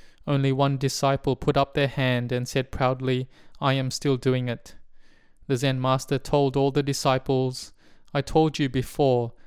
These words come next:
that after this task had finished, then you would know the path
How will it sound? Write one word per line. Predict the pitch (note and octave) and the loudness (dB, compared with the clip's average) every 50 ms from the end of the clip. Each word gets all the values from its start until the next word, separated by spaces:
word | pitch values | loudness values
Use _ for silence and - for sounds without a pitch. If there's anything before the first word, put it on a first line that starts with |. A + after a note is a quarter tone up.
| - - | -14 -4
that | - C#3+ C3 | -2 0 4
after | C3 C3 C3 - - - D3+ C#3+ C#3+ C#3+ C#3 - | 4 4 4 2 0 -2 -2 -2 -2 -2 -4 -4
this | D3 C#3 - | -4 -6 -4
task | - - - C3+ B2+ C3 C3+ - - | -6 -2 0 2 2 2 0 -4 -4
had | - D3 C3 | -4 -4 -4
finished, | - - D3+ C3+ B2+ B2 B2 - - - - - - - - - - - - - | -4 -4 -4 -2 -2 -4 -4 -6 -10 -14 -16 -20 -20 -20 -20 -20 -20 -20 -6 -4
then | C#3 C3+ C3+ | -2 0 2
you | C#3+ C#3+ | 2 2
would | D3 D3 | 2 2
know | C#3+ C#3 C#3 C#3+ C#3 C3+ B2 A#2+ | 2 2 2 2 2 2 0 -2
the | A2+ - | -2 -4
path | A#2+ - - - C3 B2+ B2 B2 - - | -4 -2 0 2 2 4 2 0 -4 -10